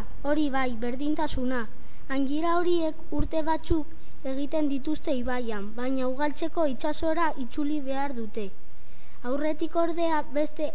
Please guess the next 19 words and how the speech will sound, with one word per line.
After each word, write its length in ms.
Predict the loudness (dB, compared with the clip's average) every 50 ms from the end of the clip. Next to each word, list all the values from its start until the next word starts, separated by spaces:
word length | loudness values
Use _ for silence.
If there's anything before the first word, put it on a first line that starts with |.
| 0
aldaketa 640 | 0 0 0 0 0 0 0 0 0 0 0 0 0
batzuk 460 | 0 0 0 0 0 0 0 0 0 0
izaten 440 | 0 0 0 0 0 0 0 0 0 0
dituzte. 540 | 0 0 0 0 0 0 0 0 0 0 0 0 0 0 0
Ilundu 480 | 0 0 2 2 2 2 2 2 2 2
egiten 460 | 0 0 0 0 0 0 0 0 0
dira, 320 | 0 0 0 0 0 0 0 0 0 -2 -2 -2 0 0 0 0
ugal 360 | 0 0 0 0 0 0 0 0
organoak 680 | 0 0 0 0 0 0 0 0 0 0 0 0 0 0 0
garatzen 600 | 0 0 -2 -2 -2 -2 0 0 0 0 0 0 0 0 0 0 0 0 0
zaizkie, 580 | 0 0 0 0 0 0 0 0 0 0 0 0 0 0 0 0
eta 280 | 0 0 0 0 0 0
prest 280 | 0 0 0 0 0 0
daudenean, 680 | 0 0 0 0 0 0 0 0 0 0 0 0 0 0 0
han 240 | 0 0 0 0 0
doaz 280 | 0 0 0 0 0 0
berriro, 540 | 0 0 0 0 -2 -2 0 0 0 0 0 0
Atlantikoaren 960 | 0 0 0 0 0 0 0 0 0 0 0 0 0 -2 -2 -2 -2 -2 -2 -2
erdialdera. 760 | -2 -2 -2 -2 -2 -2 -2 -2 -2 -2 -2 -2 -2 -2 -2